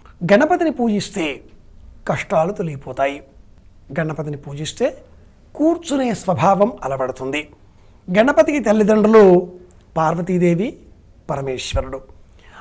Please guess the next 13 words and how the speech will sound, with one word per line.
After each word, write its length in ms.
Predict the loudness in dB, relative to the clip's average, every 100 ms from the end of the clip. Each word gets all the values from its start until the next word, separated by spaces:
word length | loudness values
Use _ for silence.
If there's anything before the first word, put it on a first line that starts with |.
| -6
మనలో 400 | 0 2 4 4 6
చాలామంది 840 | 6 8 6 4 2 2 0 -2 -18 -14 -4
శివభక్తులు 920 | 2 4 4 2 4 6 8 6 4 -10 -20 -12
శివారాధన 580 | -2 2 4 2 -2 -6 -8
చేస్తారు. 420 | -10 -8 -4 -4 -6 -20 -20 -20 -20 2
అలాగే 500 | 6 6 6 2 0 -16 -20 -20 -20 -8
దేవీ 320 | 4 4 6
భక్తులు 580 | 4 2 6 8 8 4 -8 -20 -2
అమ్మవారిని 680 | 2 4 6 6 6 2 -2 -8 -20 -12
ఉపాసిస్తూ 540 | -4 -2 -2 -10 -10
ఉంటారు. 380 | -10 -4 -4 -4 -6 -20 -20 0
ఈ 240 | 6 6 6
ఇరువురు 760 | 4 6 6 6 6 6 4